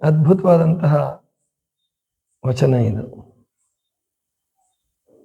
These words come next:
ಈಗ ನವೆಂಬರ್ ತಿಂಗಳು, ಮೊನ್ನೆಯಿಂದ, ಅಂದರೆ ಶನಿವಾರದಿಂದ ಒಂದು ತಿಂಗಳ ಕಾಲ ನಾವೆಲ್ಲ ಕನ್ನಡದ ಹಬ್ಬವನ್ನ,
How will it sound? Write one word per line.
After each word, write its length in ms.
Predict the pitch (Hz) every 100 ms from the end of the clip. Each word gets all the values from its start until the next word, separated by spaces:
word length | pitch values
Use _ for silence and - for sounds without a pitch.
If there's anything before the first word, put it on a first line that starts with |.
| _ _ _ -
ಈಗ 220 | 160 156
ನವೆಂಬರ್ 680 | 151 143 156 165 165 160 -
ತಿಂಗಳು, 640 | 156 147 170 254 - _ _ _ _ _ _ _ _ _ _ _ _ _ _ _ _ _ _ -
ಮೊನ್ನೆಯಿಂದ, 540 | 143 147 151 151 143
ಅಂದರೆ 440 | 127 - 139 143 135
ಶನಿವಾರದಿಂದ 720 | 151 143 147 139 135 143 147 - - _ _ _ _ _ _ _ _ _ _ _ _ _ _ _ _ _ _ _ _ _ _ _ -
ಒಂದು 240 | 156 170
ತಿಂಗಳ 380 | 165 175 180 180
ಕಾಲ 340 | 160 156 156 147 123 - 143
ನಾವೆಲ್ಲ 360 | 135 139 143 131 117 - _ _ _ _ _ _ _ _ _ _ _ _ _ _
ಕನ್ನಡದ 520 | - 156 180 185 175
ಹಬ್ಬವನ್ನ, 640 | 160 120 151 156 139 123